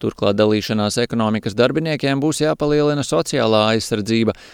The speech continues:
un būs jāprecizē digitālo platformu loma un pienākumi.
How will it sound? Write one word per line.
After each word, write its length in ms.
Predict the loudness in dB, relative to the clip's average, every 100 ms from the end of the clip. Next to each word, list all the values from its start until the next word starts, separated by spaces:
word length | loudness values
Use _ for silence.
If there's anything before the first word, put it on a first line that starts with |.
| -8
un 140 | -4 -2
būs 180 | -2 0
jāprecizē 560 | 0 -2 -4 -2 0 2
digitālo 480 | 0 -2 -2 0 0
platformu 640 | 0 -4 -2 0 0 0
loma 380 | 2 2 2 0
un 100 | -2
pienākumi. 600 | -2 -2 -2 -2 0 -2